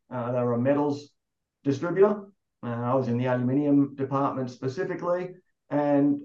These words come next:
I knew of Borland Racing developments and what they were doing. So when I moved down here, I just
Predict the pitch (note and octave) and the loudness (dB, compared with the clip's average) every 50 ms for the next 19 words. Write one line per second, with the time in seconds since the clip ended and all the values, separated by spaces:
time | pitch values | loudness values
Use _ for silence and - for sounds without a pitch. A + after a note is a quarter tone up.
0 | - B2+ C#3+ C#3+ D3+ D#3 D#3 D#3+ E3 E3+ D#3+ D3 C#3+ D3 D3+ D3+ D3 - - - | -12 -14 -10 -2 2 4 4 4 4 4 6 8 8 8 8 6 4 2 0 2
1 | C#3 C#3 C#3+ C#3+ C#3+ C3+ B2 C3+ C#3 C#3 C#3 - C#3 C3+ B2+ C3+ C3 C#3 C#3 C3 | 4 4 6 6 4 2 2 2 2 0 0 -2 -4 -6 -4 -2 2 2 2 2
2 | C3+ C3+ C#3 C3+ C3 A#2+ - C3+ C3+ C3 C3+ C3+ - - C3+ C3 B2+ B2+ B2+ B2+ | 0 -2 -2 -4 -4 -4 -6 -4 -2 0 0 0 0 0 -2 0 0 0 0 2
3 | C#3+ C#3+ C#3 C#3 C#3 C3+ B2 - D3 - C4 D3 A#2+ A#2 A#2 A#2+ A#2 A#2+ C3 C3 | 2 2 4 4 2 0 -2 -2 -2 0 0 0 2 2 0 0 0 0 -2 -2
4 | C3 C3+ B2+ B2 B2+ B2+ B2+ B2 A#2+ B2+ C3 - - | 0 0 0 2 2 2 2 0 0 0 -2 -4 -4